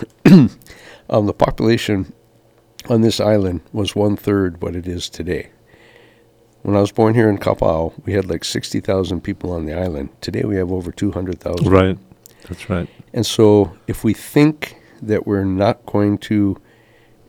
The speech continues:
Speaker 1: if we wanna slow down development, then we're not gonna be taking care of our people. And everybody's worried about our young people moving out of state. Well, if we don't have a house,
Speaker 2: Right.
Speaker 1: why do we blame them?
Speaker 2: What you gonna do?
Speaker 1: What are you gonna do? So it, it's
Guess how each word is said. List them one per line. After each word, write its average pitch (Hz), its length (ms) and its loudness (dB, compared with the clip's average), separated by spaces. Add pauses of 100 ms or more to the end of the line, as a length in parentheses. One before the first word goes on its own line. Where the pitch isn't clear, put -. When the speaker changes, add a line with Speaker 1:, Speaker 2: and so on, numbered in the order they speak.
(160)
Speaker 1:
if 104 120 -8
we 107 60 0
wanna 107 240 2
slow 113 320 0
down 110 220 2
development, 90 640 -2
then 104 140 -6
we're 104 80 -6
not - 160 -6
gonna 107 120 -4
be 101 80 -6
taking 95 300 -8
care 92 180 -4
of 85 140 -8
our 87 80 -6
people. 131 320 -6
And 95 100 -4
everybody's 120 300 -2
worried 113 200 2
about 90 300 -4 (240)
our 104 140 -2
young 104 240 -2
people - 280 -6
moving 98 360 -6
out 90 100 -6
of 78 80 -10
state. - 380 -6 (680)
Well, - 80 -10
if - 60 -10
we 117 60 -2
don't 113 120 0
have 104 140 0
a 87 60 -2
house, 95 260 0
Speaker 2:
Right. 90 260 0 (220)
Speaker 1:
why 95 140 -4
do 107 80 -4
we 113 100 -4
blame 107 240 -4
them? - 120 -6
Speaker 2:
What 87 200 -4
you 92 60 -2
gonna 98 160 2
do? 98 220 2 (120)
Speaker 1:
What - 80 -12
are 98 60 0
you 101 60 -2
gonna 92 200 -2
do? 101 220 -6 (580)
So - 200 2 (100)
it, 131 180 2
it's - 340 -2